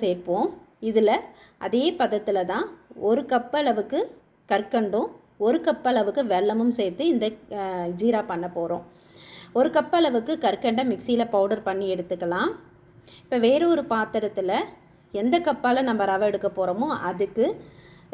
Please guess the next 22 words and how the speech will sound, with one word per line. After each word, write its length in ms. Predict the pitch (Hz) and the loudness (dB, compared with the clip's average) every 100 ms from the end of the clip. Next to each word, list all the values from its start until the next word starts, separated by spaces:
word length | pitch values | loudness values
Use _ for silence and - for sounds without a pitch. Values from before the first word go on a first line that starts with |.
| 208 | 0
ரெண்டுலேருந்து 500 | 226 254 330 233 247 220 | 2 2 2 4 2 2
ரெண்டே 280 | 202 233 302 302 | 2 2 2 2
கால் 200 | 262 226 202 | 2 0 0
அளவுக்கு 320 | 190 226 226 202 | 0 0 -2 -4
மட்டும் 280 | 180 330 330 | -2 -2 -2
தண்ணி 200 | 208 196 185 | -2 -2 -4
வச்சுக்கோங்க. 500 | 175 175 175 175 180 - - - - - - | -6 -6 -2 -2 -4 -8 -20 -20 -20 -20 -2
இது 120 | 226 233 | 0 4
தண்ணி 240 | 208 247 320 277 | 4 4 4 2
நல்லா 300 | 220 269 339 269 | 0 2 2 2
கொதிக்கணும். 680 | 214 269 285 269 185 226 392 - - 233 | 0 0 -2 0 0 -2 -4 -8 -12 -8
நம்ம 180 | 208 202 | -4 0
ரவை 200 | 202 247 311 | 2 2 2
வறுபடுறதுக்குள்ள 720 | 226 226 233 220 214 196 202 330 | 2 2 0 -2 -4 -4 -2 -2
அந்த 140 | 294 226 | -2 -2
தண்ணி 220 | 196 233 254 | 0 2 2
நல்லா 200 | 208 196 214 | 2 0 0
கொதி 200 | 202 208 202 | -2 -2 -4
வந்துடும். 420 | 196 180 190 359 - - _ _ _ _ _ _ _ _ _ | -2 -2 0 -2 -6 -18 _ _ _ _ _ _ _ _ _
இப்ப 140 | 254 247 | 0 2
அதே 180 | 226 285 330 262 | 4 2 2 -2
கப்பால 400 | 220 233 302 | 0 2 4